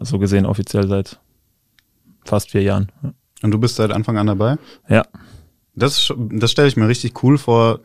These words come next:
Speaker 2: diese Entwicklung von Anfang an mitzuerleben. Das ist ja dann fast schon wie so ein kleines Baby, oder?
Speaker 1: <laughs> Ja,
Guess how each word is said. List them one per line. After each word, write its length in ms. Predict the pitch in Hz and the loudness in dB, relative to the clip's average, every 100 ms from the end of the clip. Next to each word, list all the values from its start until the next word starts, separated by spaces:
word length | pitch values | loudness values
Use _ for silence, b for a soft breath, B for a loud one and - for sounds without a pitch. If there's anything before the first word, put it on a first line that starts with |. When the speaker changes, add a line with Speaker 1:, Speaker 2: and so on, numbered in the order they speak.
| B B B B B B _ | B B B B B B _
Speaker 2:
diese 280 | 110 104 107 | -2 2 4
Entwicklung 800 | 104 107 127 - 110 104 - - | 2 2 0 2 2 2 -2 -10
von 200 | - 107 | -6 -2
Anfang 300 | 95 110 113 | 0 0 2
an 140 | 101 104 | 2 2
mitzuerleben. 640 | 113 - 98 90 90 90 | 0 0 0 2 2 0
Das 140 | 92 | -2
ist 40 | - | -4
ja 160 | 92 | -2
dann 260 | 90 92 90 | 0 0 -2
fast 320 | - - 101 | -6 -8 -4
schon 160 | - 98 | -2 0
wie 20 | |
so 100 | 95 | 0
ein 80 | 95 | -2
kleines 300 | 87 95 90 | -2 -2 -4
Baby, 380 | - 98 101 87 | -4 -4 -2 -2
oder? 240 | 90 120 127 | 0 -2 -4
Speaker 1:
<laughs> 680 | - - - - - 110 - | -8 -12 -16 -10 -10 -10 -2
Ja, 340 | 104 117 101 | 2 2 0